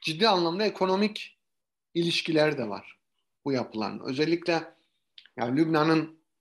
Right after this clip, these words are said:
çok ciddi var. Irak'ın da Suud'la ciddi ilişkileri var. Çünkü Irak'ta İran'a karşı ciddi bir Şii damar da var. Ve bunlar da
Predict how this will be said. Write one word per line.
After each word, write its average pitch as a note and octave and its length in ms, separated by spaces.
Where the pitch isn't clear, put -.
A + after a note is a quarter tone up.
çok - 280
ciddi A2+ 260
var. D3+ 260
Irak'ın F3+ 540
da G2+ 180
Suud'la D#3 520
ciddi C#3 240
ilişkileri B2+ 460
var. G3 180
Çünkü F3 340
Irak'ta F3 540
İran'a F#3+ 500
karşı D3+ 640
ciddi D3+ 400
bir F#3+ 260
Şii E3+ 400
damar D#3 360
da G#2+ 100
var. - 280
Ve C#3+ 180
bunlar F#3+ 460
da B2+ 300